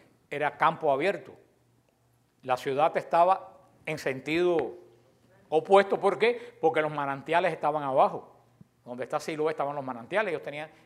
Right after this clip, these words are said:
David hizo la, la ci-, la ci-, la ciudad que tomó Jebusea, que estaba abajo. Por eso los protestantes dicen, "Pero el Santo Sepulcro está en el medio de la ciudad, no puede ser". Lo que yo no entiendo es que el Santo Sepulcro hoy está en el medio de la ciudad, pero en esa época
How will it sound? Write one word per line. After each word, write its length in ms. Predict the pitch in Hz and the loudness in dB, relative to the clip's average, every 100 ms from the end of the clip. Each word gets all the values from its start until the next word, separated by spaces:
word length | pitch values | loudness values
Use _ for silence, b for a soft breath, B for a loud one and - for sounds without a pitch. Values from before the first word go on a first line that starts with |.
| _ | _
David 300 | 151 131 143 | -4 -4 -4
hizo 220 | 143 - 147 | -10 -8 -6
la, 160 | 117 98 - _ | -6 -8 -18 _
la 100 | 123 | -16
ci-, 180 | - 120 | -14 -12
la 320 | 120 110 104 | -8 -8 -10
ci-, 220 | - 120 | -16 -18
la 120 | 120 117 | -14 -16
ciudad 400 | - 123 131 135 b b _ | -8 -2 -2 -4 b b _
que 100 | 139 | -6
tomó 260 | 147 139 | -6 -6
Jebusea, 560 | 139 156 156 - 147 143 B B B | -4 -4 -6 -4 -4 -4 B B B
que 80 | - | -20
estaba 280 | - 139 160 | -6 -2 0
abajo. 260 | 196 202 | 0 -2
Por 120 | 160 139 | -4 -4
eso 120 | 185 | -4
los 100 | 165 | -6
protestantes 540 | 165 170 175 170 170 | -4 -2 -2 -2 -4
dicen, 220 | 196 202 B B - | -6 -8 B B -4
"Pero 120 | 156 | -2
el 60 | 139 | 0
Santo 240 | 175 175 | 0 0
Sepulcro 460 | 180 180 185 190 175 | -2 0 -2 0 -4
está 100 | 180 | -2
en 80 | |
el 60 | 165 | -4
medio 260 | 165 175 185 | -4 -2 -2
de 60 | |
la 80 | 160 | -2
ciudad, 340 | - 139 170 | -4 0 0
no 140 | 170 156 | 0 -4
puede 260 | 143 143 | -4 -4
ser". 280 | 135 185 185 - b b b _ _ _ | -2 -2 -2 -10 b b b _ _ _
Lo 80 | - | -4
que 80 | |
yo 60 | 143 | -2
no 40 | 190 | 0
entiendo 280 | 170 185 | -2 -2
es 20 | 190 | -4
que 60 | |
el 60 | 123 | -4
Santo 180 | 143 202 | -4 -2
Sepulcro 560 | - - 190 - 202 | 0 0 0 2 4
hoy 260 | 175 156 160 | 6 6 4
está 180 | - 127 | -6 -8
en 80 | 143 | -6
el 60 | 131 | 0
medio 180 | 151 | 2
de 60 | 165 | 2
la 80 | 151 | 0
ciudad, 400 | 131 127 220 - - | -2 0 0 -2 -8
pero 160 | 135 | -6
en 60 | 135 | -4
esa 280 | 180 202 185 | 4 6 6
época 300 | 185 202 | 2 -2